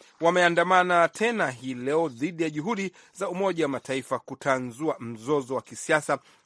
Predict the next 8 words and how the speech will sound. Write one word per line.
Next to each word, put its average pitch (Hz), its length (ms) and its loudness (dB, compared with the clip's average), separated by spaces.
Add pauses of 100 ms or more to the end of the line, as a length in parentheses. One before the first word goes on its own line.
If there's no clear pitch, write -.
(120)
uliotokana 139 800 -4
na 107 200 -8
mapinduzi 113 600 -10
ya 113 40 -6
kijeshi 143 520 -6 (220)
ya 185 140 2
mwaka 156 340 -4
uliopita. 98 540 -6